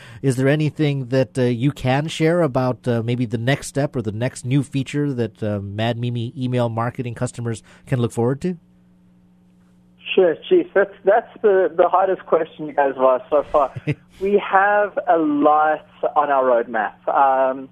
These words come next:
Speaker 2: in terms of new features, geez, we're, we're, we're always looking to, to expand things. We're gonna get deeper into WordPress integration.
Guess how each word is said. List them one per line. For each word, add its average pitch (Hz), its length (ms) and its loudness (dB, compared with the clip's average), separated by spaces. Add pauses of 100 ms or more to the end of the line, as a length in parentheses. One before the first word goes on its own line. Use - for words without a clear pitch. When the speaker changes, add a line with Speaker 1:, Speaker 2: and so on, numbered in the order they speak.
(1120)
Speaker 2:
in 226 160 2
terms 196 100 -6
of 196 100 2
new 202 200 2 (100)
features, 185 400 2 (140)
geez, 180 180 4 (180)
we're, 196 280 6
we're, 202 500 4
we're 190 160 2
always 220 300 2
looking 208 380 0 (100)
to, 185 240 2
to - 140 -18
expand 170 460 0
things. 170 220 -2
We're 165 60 0
gonna 170 240 0
get 160 260 2
deeper 175 300 0
into 147 580 2
WordPress 165 540 2
integration. 156 1080 0